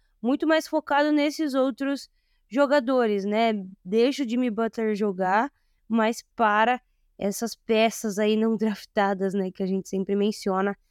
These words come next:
É, e isso tem f-, tem surtido efeito, especialmente no último jogo, ajudou muito o Denver Nuggets. E os pontos no garrafão, né, Drica? O Nuggets ontem,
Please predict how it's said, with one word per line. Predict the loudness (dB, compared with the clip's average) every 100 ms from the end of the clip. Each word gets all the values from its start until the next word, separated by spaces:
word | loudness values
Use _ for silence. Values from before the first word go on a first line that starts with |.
| _ _ _ -4
É, | 0 0 0 0 0 -2 -8 _
e | -4 -2 -2 -4 -2
isso | -4 -2
tem | 0 -2
f-, | -2 -10 -16 -4
tem | -2 0 0
surtido | -2 -4 -2
efeito, | -2 -2 -6 -6 -10
especialmente | -12 -6 -2 0 0 0 -2
no | -4
último | 0 0
jogo, | 2 0 -2 -4 _ _ _ _
ajudou | -2 0 0
muito | 0 -2 -2
o |
Denver | -2 0 0
Nuggets. | 0 0 -6 -12 _ _ -2
E |
os | -2 2
pontos | 0 2
no | 0
garrafão, | 2 2 -2 -2 0 0
né, | 0 -4
Drica? | -8 -10 -18 _ _ _
O | -2
Nuggets | 0 0 -2 -2
ontem, | -2 0 -2 -2